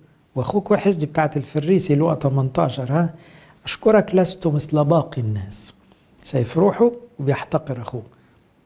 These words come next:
تقفل السما خالص حتى لو قعد ساعتين يصلي.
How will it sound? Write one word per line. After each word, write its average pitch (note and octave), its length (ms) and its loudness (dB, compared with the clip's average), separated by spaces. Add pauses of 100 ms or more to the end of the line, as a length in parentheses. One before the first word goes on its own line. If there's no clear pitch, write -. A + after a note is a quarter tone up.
(520)
تقفل F#3+ 280 0
السما D#3+ 400 2
خالص - 760 -4
حتى - 260 -8
لو E3+ 100 2
قعد E3+ 200 4
ساعتين D3 360 -4
يصلي. B2 280 -8